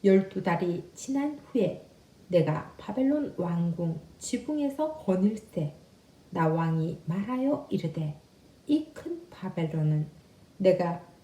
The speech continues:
능력과 권세로 건설하여 나의 도성으로 삼고 이것으로 내 위엄의 영광을 나타낸 것이 아니냐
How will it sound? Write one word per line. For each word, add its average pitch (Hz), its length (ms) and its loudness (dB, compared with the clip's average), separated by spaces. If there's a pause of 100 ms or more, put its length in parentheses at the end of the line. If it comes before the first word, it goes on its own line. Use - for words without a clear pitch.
(120)
능력과 226 960 0
권세로 311 680 2
건설하여 160 760 -2 (540)
나의 175 300 2
도성으로 160 580 -4
삼고 - 960 -4 (240)
이것으로 349 720 -2 (140)
내 196 360 2
위엄의 311 560 2
영광을 170 640 0 (340)
나타낸 285 640 -4
것이 302 480 -4
아니냐 156 540 0